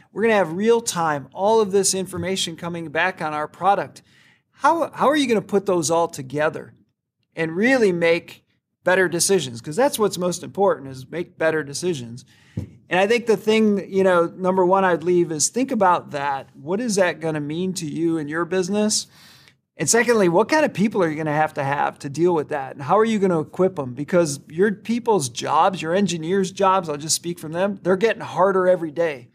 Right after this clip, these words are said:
We're telling them, Hey, don't just design for performance. Go design for cost. Go design for manufacturability. Oh, by the way, I want you to think about complexity.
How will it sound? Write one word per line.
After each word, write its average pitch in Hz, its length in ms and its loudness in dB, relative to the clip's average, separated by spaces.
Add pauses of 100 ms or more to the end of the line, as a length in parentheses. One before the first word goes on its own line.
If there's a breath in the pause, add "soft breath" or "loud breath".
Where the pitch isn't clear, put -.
(420 soft breath)
We're 175 160 -2
telling 190 440 2
them, 156 260 -6 (520 soft breath)
Hey, 202 380 0 (1160)
don't 262 220 0
just 277 180 -2
design 196 340 2
for 180 120 -4
performance. 165 720 -2
Go 190 220 -2
design 202 320 2
for 190 120 -2
cost. 151 520 0
Go 180 120 0
design 202 320 0
for 196 140 -6
manufacturability. 170 1120 -4
Oh, 196 140 -2
by 208 160 4
the 196 140 2
way, 196 120 4
I 190 60 6
want 185 240 2
you 185 80 0
to 175 80 -4
think 185 140 -2
about 175 260 2
complexity. 143 800 -4